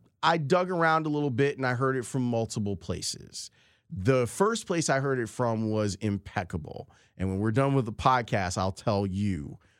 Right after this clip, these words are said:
uh, about who told me that. But I got it, and I, I spoke very carefully about it on the air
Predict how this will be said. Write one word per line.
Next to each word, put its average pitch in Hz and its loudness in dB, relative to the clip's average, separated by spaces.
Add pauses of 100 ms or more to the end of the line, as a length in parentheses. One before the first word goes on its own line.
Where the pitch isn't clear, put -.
(160)
uh, 95 0
about 101 0
who 131 -4
told 110 -4
me 80 -4
that. 53 -8 (340)
But 131 4 (460)
I 135 6
got 147 6
it, 190 -2
and 131 2
I, 127 2 (380)
I 123 4
spoke 160 0
very 131 2
carefully 170 0
about 107 2
it 104 -2 (100)
on 107 0
the 113 -2
air 127 -2